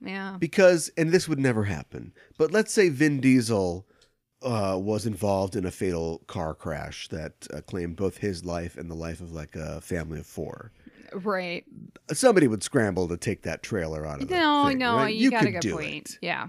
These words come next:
Speaker 2: They just didn't. At this point, it's all a sunk cost. So it's
Speaker 1: Mm-hmm.
Speaker 2: like, it, we're already not gonna put the movie out.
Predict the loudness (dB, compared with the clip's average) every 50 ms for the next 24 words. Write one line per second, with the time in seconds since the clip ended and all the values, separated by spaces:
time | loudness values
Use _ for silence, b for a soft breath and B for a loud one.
0 | 2 4 4 4 4 2 0 0 0 0 2 0 0 2 2 2 2 0 2 2
1 | 4 4 4 2 2 2 2 0 0 -2 -6 -6 -8 -8 -12 -12 -12 -12 -14 -16
2 | -18 -16 -10 -6 -2 -2 -2 0 0 -2 -4 -4 _ _ _ -6 -6 -4 -2 0
3 | 2 2 4 4 2 2 2 2 0 -4 -6 -6 -6 -6 -6 -8 -8 -6 -4 -2
4 | -2 -2 -2 -4 -6 -6 -6 -8 -10